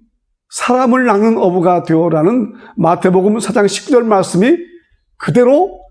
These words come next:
성취된 결과입니다. 저는 교육전사 시절에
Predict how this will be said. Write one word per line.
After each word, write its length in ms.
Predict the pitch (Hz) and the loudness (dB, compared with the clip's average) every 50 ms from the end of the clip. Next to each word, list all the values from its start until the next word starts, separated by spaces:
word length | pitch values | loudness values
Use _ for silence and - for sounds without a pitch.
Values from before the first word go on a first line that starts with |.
| - - _ _ _ _ _ | -20 -20 _ _ _ _ _
성취된 800 | - - - 208 208 - - 190 160 180 165 165 160 160 - - - - | -14 -6 -2 -2 -2 -2 -2 -2 0 0 2 0 0 -2 -4 -8 -6 -2
결과입니다. 880 | 160 165 165 147 165 156 151 147 139 143 143 143 143 135 127 135 _ _ _ _ _ _ _ _ _ _ _ _ _ _ _ _ | 0 0 0 0 0 -2 0 0 -2 -2 -2 -2 -4 -6 -8 -12 _ _ _ _ _ _ _ _ _ _ _ _ _ _ _ _
저는 380 | - 175 190 220 240 220 202 190 | -2 0 2 2 2 0 0 -2
교육전사 840 | - 170 185 208 220 220 220 220 240 214 208 190 165 190 196 302 | 0 2 2 2 2 0 0 0 0 0 0 0 0 0 0 0
시절에 540 | - - - - 196 185 185 170 185 233 302 | -2 -2 -2 0 0 2 4 2 2 2 0